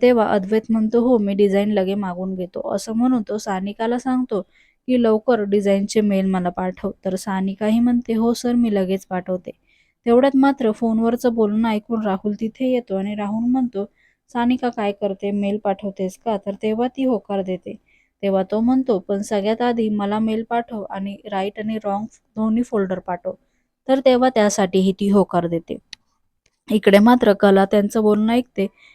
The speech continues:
आणि कला सानिकाला आवाज देते आणि सानिकाला कलाला बघून खूप आनंद होतो आणि ती तिचे आभार व्यक्त करते की, "मॅडम, तुमच्यामुळं खरंच आज माझी नोकरी शाबूत आहे. तुमचे डिझाईन इतके सुंदर असतात की ते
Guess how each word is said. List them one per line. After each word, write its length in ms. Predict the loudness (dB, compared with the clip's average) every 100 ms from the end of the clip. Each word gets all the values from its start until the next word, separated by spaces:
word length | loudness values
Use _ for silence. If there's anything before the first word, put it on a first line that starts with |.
| _ 2
आणि 180 | 4
कला 320 | 4 2 2 2
सानिकाला 540 | 0 0 0 0 0
आवाज 320 | 0 -2 -4 -4
देते 280 | -8 -8 -12 _ _ _
आणि 280 | -4 -2 -4
सानिकाला 640 | -4 -4 -4 -2 0 0 -2
कलाला 420 | -2 -2 0 0
बघून 300 | 0 0 -2 -2
खूप 240 | -2 -2
आनंद 300 | -2 0 2
होतो 340 | 2 2 -2 -4
आणि 240 | -2 -2
ती 120 | -4
तिचे 300 | -4 -4 -2
आभार 320 | -2 0 -2 -2
व्यक्त 300 | -4 -6 -8 -6
करते 300 | -6 -6 -8 -10 _ _ _ -2
की, 60 |
"मॅडम, 360 | 2 4 4 2 0
तुमच्यामुळं 680 | -4 -4 -2 2 2 2 -2 _ _ _
खरंच 300 | 2 2 2
आज 200 | 0 4
माझी 260 | 4 4 4
नोकरी 480 | 4 4 2 2 2
शाबूत 460 | -2 0 0 0
आहे. 240 | 0 -2 -4 _ _ _ -4
तुमचे 300 | -2 2 2
डिझाईन 380 | 4 4 2 0
इतके 320 | -4 2 2
सुंदर 380 | 6 6 8 6
असतात 340 | 4 4 2 2 -4
की 120 | -2 4
ते 160 | 2